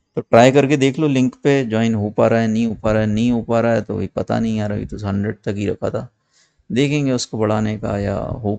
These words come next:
पाएगा या नहीं हो पाएगा। कोशिश कर रहा हूँ यार, आज ही हो जाए, फिर से एक और वेबिनार करूँ, ये सब एक बार करो, सॉलिड करो, वैसे ही यार, है ना। तो लिंक पे क्लिक करके देख लो, कोई इशू है ज्वाइनिंग में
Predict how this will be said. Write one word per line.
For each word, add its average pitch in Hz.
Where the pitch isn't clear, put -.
पाएगा 104
या 101
नहीं 107
हो 101
पाएगा। 104
कोशिश 165
कर 160
रहा 175
हूँ 175
यार, 160
आज 143
ही 160
हो 151
जाए, 147
फिर 131
से 131
एक 127
और 127
वेबिनार 120
करूँ, 113
ये 113
सब 120
एक -
बार 135
करो, 135
सॉलिड 110
करो, -
वैसे 110
ही -
यार, -
है -
ना। 135
तो 107
लिंक 117
पे 139
क्लिक 127
करके 131
देख 117
लो, 147
कोई 120
इशू 127
है 120
ज्वाइनिंग 110
में 175